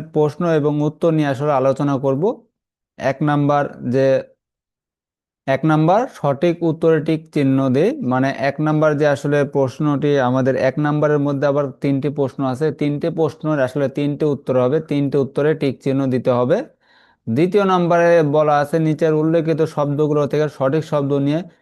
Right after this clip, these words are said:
শূন্যস্থান পূরণ করি, মানে উপরে আমাদের কিছু শব্দ দেয়া আছে, যেমন মেরুদণ্ড, ঘাসফড়িং, পতঙ্গ, পালক, ডলফিন, ইলিশ মাছ, এগুলো নিয়ে আসলে আমাদের ক,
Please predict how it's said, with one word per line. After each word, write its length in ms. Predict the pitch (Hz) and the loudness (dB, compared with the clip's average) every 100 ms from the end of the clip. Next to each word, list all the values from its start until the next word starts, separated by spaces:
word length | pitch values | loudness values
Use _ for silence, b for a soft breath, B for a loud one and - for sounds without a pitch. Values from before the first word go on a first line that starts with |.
| b b | b b
শূন্যস্থান 680 | - 151 156 156 - 139 131 | -4 0 2 0 0 -2 0
পূরণ 260 | 131 127 | 0 0
করি, 220 | 120 139 180 | 2 2 2
মানে 420 | 139 139 135 123 - _ _ _ _ _ _ _ _ | 2 0 0 -4 -8 _ _ _ _ _ _ _ _
উপরে 260 | 165 170 180 | 0 4 4
আমাদের 380 | 170 175 170 160 | 4 4 2 2
কিছু 540 | 165 170 175 170 156 113 113 - _ _ _ _ _ _ _ _ _ | 0 2 4 4 2 -2 -12 -16 _ _ _ _ _ _ _ _ _
শব্দ 360 | - 165 165 180 | -2 -2 2 2
দেয়া 240 | 165 165 | 4 4
আছে, 180 | 156 180 | 2 2
যেমন 240 | 160 160 | 2 2
মেরুদণ্ড, 600 | 160 160 160 160 165 165 | 2 2 2 2 0 0
ঘাসফড়িং, 640 | 147 135 131 - 156 160 156 | 0 0 -4 -2 0 0 0
পতঙ্গ, 480 | 143 139 156 160 165 | -2 0 0 0 0
পালক, 500 | 165 131 135 151 - 127 | 0 2 2 0 -4 -4
ডলফিন, 480 | 120 131 131 156 160 | 0 2 0 -2 -2
ইলিশ 340 | 147 135 143 147 | 0 -2 -2 -2
মাছ, 340 | 151 175 - | -2 -2 -6
এগুলো 360 | - 135 151 160 | -2 0 2 2
নিয়ে 300 | 139 143 165 | 2 2 0
আসলে 420 | 123 127 143 139 | 0 -2 -2 0
আমাদের 680 | 131 127 127 131 123 - - | 0 0 0 0 -2 -6 -12
ক, 60 | - | -4